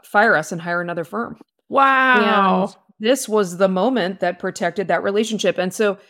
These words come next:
Speaker 1: you know, over the years, I've facilitated a lot of these spotlights, and they are my favorite. But I think that, um, you know, the worst it does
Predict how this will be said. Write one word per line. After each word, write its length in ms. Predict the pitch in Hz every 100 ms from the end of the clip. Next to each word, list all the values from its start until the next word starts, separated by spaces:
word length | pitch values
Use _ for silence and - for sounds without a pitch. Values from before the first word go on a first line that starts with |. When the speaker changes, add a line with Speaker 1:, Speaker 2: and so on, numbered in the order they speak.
| _ -
Speaker 1:
you 100 | 214
know, 120 | 214
over 240 | 247 277 254
the 100 | 220
years, 400 | 214 214 196 -
I've 180 | 190
facilitated 600 | 185 214 - 220 214 220 180
a 80 |
lot 240 | 180 185 196
of 220 | 170 160
these 280 | - 180 175
spotlights, 440 | - 190 - 175 175
and 140 | 175
they 60 | 170
are 120 | 185
my 140 | 185
favorite. 500 | 170 185 170 160 - _ _ _ -
But 180 | 196 190
I 100 | 190
think 380 | 190 208 190
that, 400 | - 185 175 170 -
um, 480 | 190 170 160 151 170 - _ - _ _
you 180 | - 220
know, 140 | 190
the 120 | 175 180
worst 380 | 185 240 240
it 160 | 202 175
does 440 | 185 165 165 160